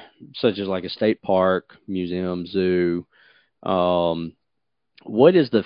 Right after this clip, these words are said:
favorite that you've ever been to? What, what would you say stands out as your favorite venue, outdoor venue that you've ever been to,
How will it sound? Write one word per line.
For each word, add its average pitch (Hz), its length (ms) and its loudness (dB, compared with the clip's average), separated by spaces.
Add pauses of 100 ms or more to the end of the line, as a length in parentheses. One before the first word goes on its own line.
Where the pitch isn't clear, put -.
favorite 110 400 4
that 90 180 -8
you've 90 300 -8 (800)
ever 92 240 -4
been 87 280 -6
to? 90 180 -4
What, 104 240 2 (100)
what 110 320 2 (600)
would 98 200 -4
you 101 140 -4
say 92 640 -2 (380)
stands 101 500 -6
out 98 220 0
as 85 160 -6
your 98 160 0
favorite 92 560 -2
venue, 90 580 -2
outdoor 90 400 0
venue 85 380 -2
that 80 180 -8
you've 90 160 -2
ever 82 300 -4
been 76 240 -8
to, 69 260 -8